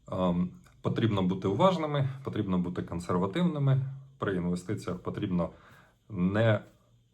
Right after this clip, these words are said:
вкладати всі яйця в одну корзину, але, е, також не потрібно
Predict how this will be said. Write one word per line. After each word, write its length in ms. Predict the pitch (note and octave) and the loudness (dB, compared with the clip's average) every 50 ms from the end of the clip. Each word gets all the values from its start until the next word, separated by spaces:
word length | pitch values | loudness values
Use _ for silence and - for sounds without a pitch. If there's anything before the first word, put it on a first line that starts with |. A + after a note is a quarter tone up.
| _ _ _ _ _ _ _ _ _ _ _ _ _ _ _ | _ _ _ _ _ _ _ _ _ _ _ _ _ _ _
вкладати 680 | - - - - F#2 F#2+ F#2+ F#2 F2+ F2 E2+ F2 E2+ | -20 -18 -4 0 2 4 4 6 6 4 4 2 -4
всі 320 | D2 - - - - F#2 E2+ | -8 -8 -10 -8 -4 -2 0
яйця 340 | F2 E2+ E2 D#2+ - - E2 | 0 0 0 0 -4 -4 -4
в 80 | D#2+ | -4
одну 200 | D#2 E2 E2 E2+ | -4 -6 -6 -8
корзину, 640 | - - G#2 C3 C#3 E3 F#3+ F#3+ F#3 E3+ - - - - - - _ _ _ _ - | -4 -4 -4 -2 0 0 0 2 2 0 -2 -2 -10 -16 -20 -20 _ _ _ _ -6
але, 260 | - F#2 G#2 B2+ C3+ | -4 -2 0 0 0
е, 120 | E3 F3+ F3 - - - - _ _ _ _ _ _ _ _ _ - G#2+ G2 - - - | 0 -2 -4 -6 -14 -20 -20 _ _ _ _ _ _ _ _ _ -10 -8 -8 -6 -6 -6
також 320 | - G#2 - A#2+ A2+ G#2 G2+ | -6 -6 -2 -2 -2 0 0
не 100 | F#2 F2+ | -2 -2
потрібно 640 | F2+ F#2+ F2+ - G2+ F#2+ G2 F#2 F2+ F2 F2 F2 | -2 -4 -4 -4 -4 -4 -2 0 0 0 0 -2